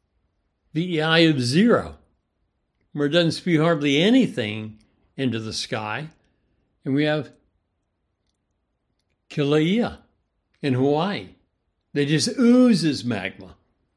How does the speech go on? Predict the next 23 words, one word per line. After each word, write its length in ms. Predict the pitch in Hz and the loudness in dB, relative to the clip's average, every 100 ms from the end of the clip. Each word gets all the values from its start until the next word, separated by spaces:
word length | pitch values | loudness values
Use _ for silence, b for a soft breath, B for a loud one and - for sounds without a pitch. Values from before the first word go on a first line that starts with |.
| _ _ _ - | _ _ _ -2
dumps 240 | 135 120 | -2 -2
it 60 | 151 | -8
in 100 | 127 | -6
the 160 | 123 | -4
ocean, 400 | 120 107 - 120 - _ _ _ - | -4 -6 -12 -20 -20 _ _ _ -8
constantly 680 | 180 202 196 196 147 131 107 | 0 2 2 0 -8 -8 -10
flowing. 380 | - 95 85 82 _ _ _ _ _ _ _ _ _ - | -14 -18 -18 -20 _ _ _ _ _ _ _ _ _ -6
But 140 | 147 | -4
it 40 | 147 | 0
doesn't 280 | 160 131 | -2 -2
spew 320 | - - 143 143 | -6 -2 -2 0
anything 480 | 139 131 143 131 | -4 -6 -8 -8
into 200 | 127 120 | -6 -6
the 100 | 117 | -8
sky. 380 | 117 - 120 120 | -10 -10 -8 -6
It 160 | 120 123 | -8 -8
doesn't 480 | 139 139 131 131 127 | -6 -6 -4 -6 -6
really 240 | 127 127 | -6 -8
is 220 | 123 - | -8 -10
tremendous, 520 | - - 120 127 120 113 | -12 -10 -10 -8 -12 -8
doesn't 280 | 147 147 | -8 -8
cause 360 | 131 143 131 - | -8 -8 -8 -10
tsunamis. 760 | _ - 120 147 127 127 127 | _ -14 -10 -10 -8 -8 -10